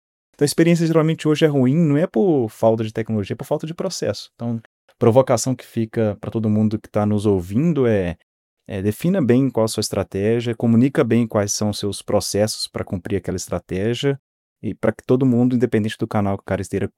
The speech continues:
esteja comprando, esteja preparado pra responder os questionamentos do consumidor em dois mil e vinte e cinco,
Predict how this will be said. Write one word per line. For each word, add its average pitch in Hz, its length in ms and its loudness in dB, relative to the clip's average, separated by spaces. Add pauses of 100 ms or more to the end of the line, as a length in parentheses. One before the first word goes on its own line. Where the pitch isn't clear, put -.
(120)
esteja 101 320 -4
comprando, 101 480 -2
esteja 127 240 -2
preparado 120 520 2
pra 135 100 -2
responder 139 380 -2
os 123 100 -4
questionamentos 131 600 -4
do 139 120 -6
consumidor 135 560 0
em 147 60 0
dois 151 140 -2
mil 160 100 0
e - 20 -2
vinte 175 160 -2
e - 40 -6
cinco, 156 360 -6